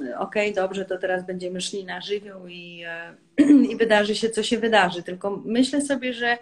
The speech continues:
nie do końca trzeba się przywiązywać do, em, do wszystkiego tego, co mamy albo kim jesteśmy, bo to może być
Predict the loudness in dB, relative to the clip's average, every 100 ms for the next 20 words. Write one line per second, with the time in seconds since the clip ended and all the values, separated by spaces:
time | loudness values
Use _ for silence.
0 | -6 -20 -4 2 4 2 4 6 6 6
1 | 0 0 -2 0 -2 -2 -4 -2 -2 -2
2 | -4 2 2 4 4 2 0 -6 -6 -4
3 | -2 -4 -6 -16 _ _ -6 -4 -2 -4
4 | -6 -6 -6 -6 -6 -6 -4 -4 -6 -8
5 | -8 -4 -4 -4 -6 -4 -4 -4 -6 -6
6 | -2 2 2 2 0 0 -2 -8 -8 -8
7 | -8 -2 -2 2 2 2 2 4 4 2
8 | 0 0 -4